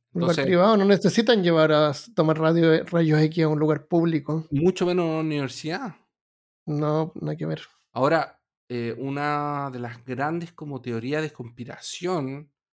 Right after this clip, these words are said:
Speaker 2: que, que rodean este caso, y ya con esto vamos, ya finalizamos, eh, es que,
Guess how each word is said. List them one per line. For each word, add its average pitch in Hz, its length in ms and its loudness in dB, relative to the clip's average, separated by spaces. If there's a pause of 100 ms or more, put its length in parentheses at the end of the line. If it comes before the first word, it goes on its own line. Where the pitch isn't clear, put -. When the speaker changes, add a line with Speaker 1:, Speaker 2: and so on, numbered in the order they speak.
(640)
Speaker 2:
que, 113 1000 -8
que 123 140 -6
rodean 131 440 -2
este 127 260 -10
caso, 135 440 -2
y 117 80 -8
ya 110 120 -10
con 113 120 -10
esto 113 160 -16
vamos, 113 240 -12 (340)
ya 107 180 -12
finalizamos, 110 920 -18 (920)
eh, 117 560 -4 (320)
es 120 140 -14
que, 131 400 -4